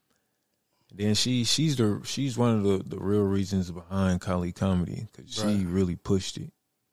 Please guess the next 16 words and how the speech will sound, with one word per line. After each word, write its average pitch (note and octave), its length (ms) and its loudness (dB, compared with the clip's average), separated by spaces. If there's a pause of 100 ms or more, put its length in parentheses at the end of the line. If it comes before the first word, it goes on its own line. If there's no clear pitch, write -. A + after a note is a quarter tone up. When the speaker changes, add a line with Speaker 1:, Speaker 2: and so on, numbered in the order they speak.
(140)
Speaker 1:
Because F#2 320 -6
I G2 160 0
wouldn't, G#2+ 500 -2 (1000)
I - 80 -12
mean, G#2+ 200 2
I, G#2+ 140 0
you D3 180 2
know A2+ 160 6
me, G2+ 120 8
I've G#2+ 180 4
always G#2 260 6
been F2+ 220 2
funny, G#2 340 4
but F2 300 -2
I G2 80 0
really G#2 280 0